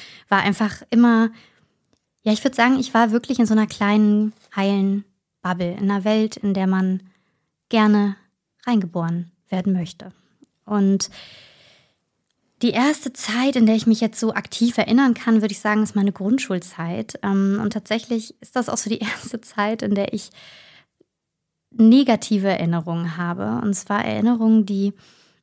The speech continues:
mh, ich würd sagen, sehr schon mit Druck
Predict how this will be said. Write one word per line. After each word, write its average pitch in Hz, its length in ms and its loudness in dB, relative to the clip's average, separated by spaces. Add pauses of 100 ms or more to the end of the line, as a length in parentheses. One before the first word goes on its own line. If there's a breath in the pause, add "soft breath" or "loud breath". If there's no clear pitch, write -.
mh, 208 400 2
ich - 200 -12
würd 220 120 -12
sagen, 220 460 2 (160)
sehr 214 340 -2
schon 208 260 0
mit - 220 -4
Druck - 480 -14